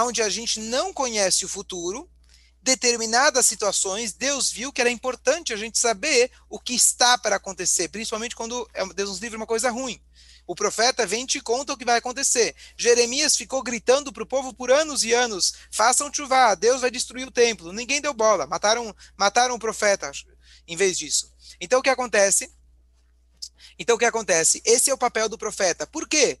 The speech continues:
Vamos imaginar, momento lá que eles estavam completamente no nível espiritual super baixo, é, brigas entre o povo, fazendo coisas erradas.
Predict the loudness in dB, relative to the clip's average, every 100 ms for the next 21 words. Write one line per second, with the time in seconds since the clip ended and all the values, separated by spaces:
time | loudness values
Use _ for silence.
0 | _ _ -2 -2 -2 0 0 0 0 0
1 | -2 -2 -2 0 2 2 0 -2 2 2
2 | 2 0 -10 -16 -8 -6 -4 0 0 2
3 | -2 -2 -4 -6 -8 -8 -8 -6 -6 -8
4 | -4 -2 0 0 -2 -2 2 4 4 0
5 | -8 -14 -20 -14 -4 -2 -2 -2 -2 2
6 | 2 0 -4 -8 0 2 2 -2 -4 -2
7 | -4 -2 -2 0 -2 0 2 2 2 2
8 | 0